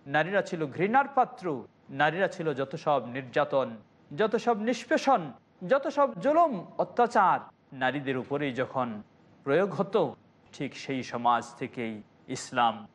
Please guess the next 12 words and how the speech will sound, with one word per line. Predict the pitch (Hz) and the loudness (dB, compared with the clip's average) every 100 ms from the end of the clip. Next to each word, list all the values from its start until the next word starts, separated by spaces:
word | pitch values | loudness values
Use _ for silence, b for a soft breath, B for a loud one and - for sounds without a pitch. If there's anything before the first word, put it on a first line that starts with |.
| _ 131 | _ -2
নারীকে | 139 160 170 165 | 0 0 -2 -2
বের | 131 143 | 0 -2
করে | 139 151 127 | -2 -6 -4
নিয়ে | 117 123 | -4 -4
এসেছে | - - 156 | -6 -12 -14
শান্তির | - 120 110 139 117 | -6 -6 -6 -8 -8
দিকে, | 117 117 117 107 110 _ - | -8 -6 -6 -6 -14 _ -2
নারীকে | 135 156 160 160 | 0 0 -2 -2
বের | 143 190 | 0 0
করে | 196 226 214 | 0 -2 0
নিয়ে | 185 247 | 2 0
এসেছে | 247 240 208 | 0 -6 -4